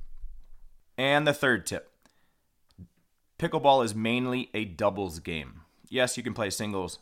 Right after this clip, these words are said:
but it's fun to play dubs. Communicate with your partner. Good communication is essential. You have to avoid collisions, coordinate your shots, stay on the same page,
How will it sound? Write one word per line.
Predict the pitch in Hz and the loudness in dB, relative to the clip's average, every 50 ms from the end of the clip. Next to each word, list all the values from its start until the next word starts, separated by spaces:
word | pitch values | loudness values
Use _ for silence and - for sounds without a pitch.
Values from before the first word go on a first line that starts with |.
| _ _ | _ _
but | - 107 | -12 -10
it's | 101 - | -10 -8
fun | - - 104 92 | -4 -2 -2 -2
to | 85 | -4
play | 78 - 85 76 | -6 -8 -8 -8
dubs. | 73 78 78 67 - - - - _ _ _ _ _ _ _ _ _ _ _ _ _ _ _ _ - | -6 -6 -6 -6 -8 -10 -12 -12 _ _ _ _ _ _ _ _ _ _ _ _ _ _ _ _ -8
Communicate | - 117 110 113 120 120 123 120 - 139 127 123 - | -6 -2 0 2 2 2 0 0 0 0 -2 -2 -2
with | 110 107 - | -4 -6 -6
your | 110 95 | -6 -6
partner. | - - 104 90 - - 80 69 82 - _ _ _ _ _ _ - 98 | -2 0 0 0 0 -2 -8 -14 -14 -18 _ _ _ _ _ _ -10 -4
Good | 107 135 147 147 | 0 2 2 0
communication | - - 151 147 139 131 - - 135 127 - 143 127 - | 0 -4 -4 -4 -4 -4 -2 -2 -2 -2 -2 -4 -6 -6
is | - 113 104 107 | -6 -6 -4 -2
essential. | 104 - - - - - 127 123 127 - - 107 87 78 80 - _ _ _ _ _ - - | -2 -2 -2 -2 0 0 0 0 -2 -2 -4 -4 -4 -6 -8 -14 _ _ _ _ _ -18 -10
You | - 92 | -6 -4
have | 95 - - | -4 -4 -4
to | 98 | -6
avoid | 92 92 104 104 95 - | -6 -4 -4 -4 -4 -4
collisions, | - 127 131 143 135 107 98 87 73 78 78 - - | -4 -2 0 2 0 0 -2 -6 -8 -12 -14 -16 -16
coordinate | - - 101 104 104 98 104 104 82 | -10 -6 -4 -2 -2 -2 -4 -4 -4
your | 98 104 | -4 -4
shots, | - - 139 135 113 - - - - | 0 4 6 6 6 4 2 -4 -8
stay | - 101 98 | -6 -4 -4
on | 101 98 | -4 -4
the | 98 | -4
same | - 117 107 101 98 | -4 -4 -4 -6 -6
page, | - - 135 123 123 117 98 80 80 78 - | -6 -4 -2 0 2 0 0 -2 -6 -12 -18